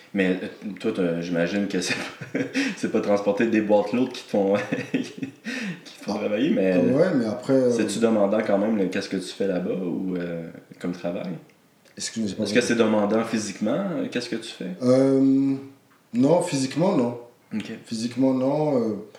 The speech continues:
Speaker 2: euh, c'est sportif. Donc, euh, ça m'aide p-, aussi pour ma,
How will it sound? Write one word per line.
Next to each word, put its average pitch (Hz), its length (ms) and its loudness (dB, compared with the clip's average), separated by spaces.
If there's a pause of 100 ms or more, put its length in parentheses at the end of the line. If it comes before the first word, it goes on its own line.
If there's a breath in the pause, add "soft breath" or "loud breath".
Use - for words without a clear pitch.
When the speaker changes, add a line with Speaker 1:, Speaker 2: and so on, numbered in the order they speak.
(300 loud breath)
Speaker 2:
euh, 110 280 -4
c'est 113 180 -4
sportif. 120 640 -4
Donc, 107 180 -6
euh, 110 80 -2
ça 120 160 0
m'aide 156 300 2
p-, 135 80 -12 (120)
aussi 160 220 -2
pour 113 220 -4
ma, 95 640 -6